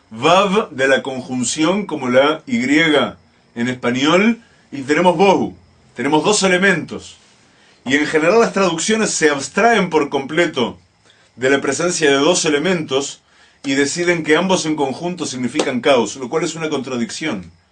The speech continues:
Porque donde hay dos elementos distintos, ya no hay caos, hay un cierto orden. Hay una distinción primaria entre dos partes.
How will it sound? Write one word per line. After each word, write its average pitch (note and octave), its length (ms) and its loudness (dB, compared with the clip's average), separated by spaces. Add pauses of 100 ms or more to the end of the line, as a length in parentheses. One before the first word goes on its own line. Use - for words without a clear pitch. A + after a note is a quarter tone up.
(560)
Porque A#2+ 260 -4
donde B2 300 0
hay F#3 140 4
dos G3 580 0
elementos D#3 580 0
distintos, C#3 800 -6 (340)
ya B2 200 0
no C#3+ 120 2
hay F3 160 4
caos, C3 360 2
hay C3+ 80 -2
un D3 100 -4
cierto D#3 400 -2
orden. A2+ 500 0 (480)
Hay C#3+ 160 0
una C#3+ 240 2 (480)
distinción C#3+ 880 -2
primaria F3+ 560 2
entre D3+ 220 -4
dos D#3+ 200 0
partes. E3 580 0